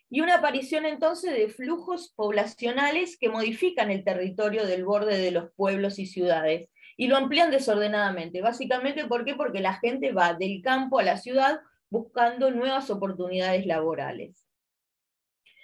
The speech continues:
Y obviamente, en este, en esta dinámica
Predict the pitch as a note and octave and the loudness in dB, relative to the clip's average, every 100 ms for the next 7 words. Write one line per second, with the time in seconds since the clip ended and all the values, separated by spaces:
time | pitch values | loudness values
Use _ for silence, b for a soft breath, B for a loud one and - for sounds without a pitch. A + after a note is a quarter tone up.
0 | b b b b _ C4 F#4 F#4 E4+ F4 | b b b b _ 4 6 8 6 6
1 | D4+ C4 C#4+ E4+ - A3 A3 B3+ B3+ B3+ | 4 4 4 4 2 2 4 0 0 2
2 | G#3+ G3 F#3 E3+ E3 - - F#3 F#3+ A3+ | 4 2 0 -2 -6 -12 -8 -4 0 0
3 | A3+ G#3 A3+ C#4+ C#4 B3 A#3 B3 C4 E4 | 2 2 2 2 2 0 0 2 2 0